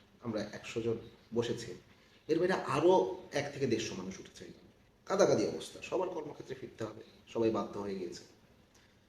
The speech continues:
যখন টিটি সাহেব তার সাঙ্গপাঙ্গ নিয়ে টিকিট চেক করতে আসলেন, আমি আমার টিকিটটা বের করে দিলাম।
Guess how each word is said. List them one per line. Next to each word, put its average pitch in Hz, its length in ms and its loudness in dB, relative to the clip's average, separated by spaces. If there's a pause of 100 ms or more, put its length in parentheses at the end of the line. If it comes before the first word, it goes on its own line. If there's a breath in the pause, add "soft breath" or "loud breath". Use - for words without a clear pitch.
(480)
যখন 147 680 0
টিটি 151 240 0
সাহেব 110 420 0 (420)
তার 120 180 4
সাঙ্গপাঙ্গ 151 760 4
নিয়ে 104 400 0 (1120)
টিকিট 170 260 0
চেক - 160 0
করতে - 240 -10
আসলেন, - 300 -10 (1040)
আমি 127 180 -4
আমার 127 180 -2
টিকিটটা - 360 -4
বের 110 200 2
করে 101 140 0
দিলাম। 90 260 -8